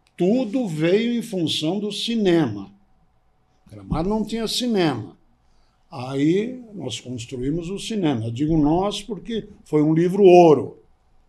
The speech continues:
Diferente do que eu digo, ah, as ações. Não,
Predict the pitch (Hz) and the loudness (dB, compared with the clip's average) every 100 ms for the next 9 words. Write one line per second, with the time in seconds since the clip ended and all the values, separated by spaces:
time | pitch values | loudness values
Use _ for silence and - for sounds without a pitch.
0 | _ 123 117 139 131 165 208 190 165 170 | _ -16 -12 -8 -2 0 -2 -4 -6 -6
1 | 147 156 151 175 202 240 226 202 160 170 | -4 -4 0 4 4 6 6 4 0 -2
2 | - - 196 170 120 - 170 | -4 -4 -2 -2 -4 -6 -6